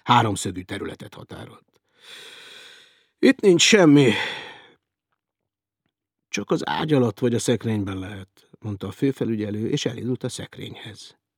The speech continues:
Most megtalálják a fiatalembert. Maud sikítani szeretett volna. A herceg a száját rágta sápadtan.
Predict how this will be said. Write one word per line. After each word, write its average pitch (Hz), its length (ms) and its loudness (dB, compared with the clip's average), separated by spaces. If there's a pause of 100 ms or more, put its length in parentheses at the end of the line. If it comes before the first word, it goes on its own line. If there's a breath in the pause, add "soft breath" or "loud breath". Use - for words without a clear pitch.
(1300)
Most - 560 -16
megtalálják - 920 -16
a - 60 -20
fiatalembert. - 1160 -20 (1300)
Maud 101 260 -10
sikítani 98 520 -8
szeretett 98 480 -14
volna. 98 460 -18 (680)
A 107 100 -14
herceg 95 380 -10
a 90 40 -14
száját 92 540 -10
rágta 107 360 -12
sápadtan. - 840 -12